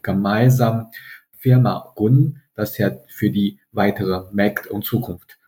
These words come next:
zu dienen, ja. Und zwar, unsere Partner in China haben schon, wie gesagt, seit zweiundzwanzig Jahren die Erfahrung, die haben so über drei Komma sechs Milliarden Kilometer Erfahrung und das ist eigentlich schon eine erprobte Technik. Wir wollen das hier richtig in Europa umsetzen.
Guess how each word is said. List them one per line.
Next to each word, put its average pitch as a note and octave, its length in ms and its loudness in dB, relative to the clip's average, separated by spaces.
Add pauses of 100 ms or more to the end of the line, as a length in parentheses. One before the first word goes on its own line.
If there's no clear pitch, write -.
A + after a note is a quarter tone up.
(100)
zu - 140 -8
dienen, E2+ 320 -8
ja. A#2 260 -2 (240)
Und G#2 140 -12
zwar, G#2 320 -6 (180)
unsere C3+ 260 4
Partner D3 300 0
in C3 60 2
China C3+ 260 0
haben A#2 160 0
schon, G#2+ 160 -2
wie G#2+ 80 -2
gesagt, G#2 280 -2
seit G2 180 -6
zweiundzwanzig B2+ 520 0
Jahren B2+ 300 2
die B2+ 340 0
Erfahrung, B2+ 480 0
die A2 120 0
haben A2 180 -2
so G#2 240 2
über G#2 220 -2
drei G2+ 260 -4
Komma G2+ 240 -10
sechs A#2+ 280 -4
Milliarden G#2+ 500 0
Kilometer A2+ 480 0
Erfahrung A2 640 -4
und A2+ 180 -4
das A2 220 0
ist C3 140 -6
eigentlich A#2+ 480 -2
schon G2+ 160 -6
eine F#2+ 280 -6
erprobte - 600 -4 (100)
Technik. G#2+ 480 -6 (240)
Wir G2 180 0
wollen G#2+ 280 4
das F#2+ 240 -2
hier F#2+ 400 0 (420)
richtig - 340 -4
in G2+ 60 -2
Europa F#2 320 -2
umsetzen. - 720 -8